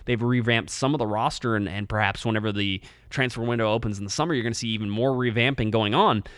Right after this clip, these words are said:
But for a team that's revamped as much as they have, seeing them in this position, seeing them in a firm, uh, you know, playoff position in the Western Conference is what you wanna see from the L A Galaxy, is what you want to have happen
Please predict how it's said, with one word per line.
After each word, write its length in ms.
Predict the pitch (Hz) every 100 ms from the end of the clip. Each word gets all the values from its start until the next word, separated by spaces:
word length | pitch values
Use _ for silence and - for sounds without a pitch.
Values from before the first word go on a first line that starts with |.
| -
But 120 | 143 135
for 140 | 127
a 80 | 117
team 220 | 185 190
that's 160 | 135 127
revamped 540 | 139 131 127 165 151
as 120 | 113
much 240 | 127 139 117
as 120 | 104
they 160 | 95
have, 500 | - 165 226 110 - - _ _ _ - _ _ _ _ -
seeing 440 | - - 196 185 143
them 180 | 151 151
in 80 |
this 160 | 147 139
position, 420 | 135 143 143 85
seeing 280 | - 147 147
them 160 | 127 110
in 100 | 120
a 160 | 110
firm, 480 | - - 143 143 127 - - - -
uh, 280 | - 104 95
you 120 | 110 110
know, 100 | 104
playoff 400 | - 156 127 -
position 340 | 113 127 131
in 80 | 117
the 60 |
Western 320 | 113 117 127 117
Conference 340 | 135 139 123
is 140 | 117
what 300 | 123 139 -
you 60 | 160
wanna 260 | 151 170 147
see 180 | - 107
from 200 | 98 95
the 80 |
L 140 | 92 90
A 40 |
Galaxy, 400 | 90 82 90 127
is 100 | 120
what 280 | 123 123 -
you 80 | 120
want 400 | 107 110 117 -
to 100 | 110
have 240 | 113 104
happen 400 | 110 113 101 90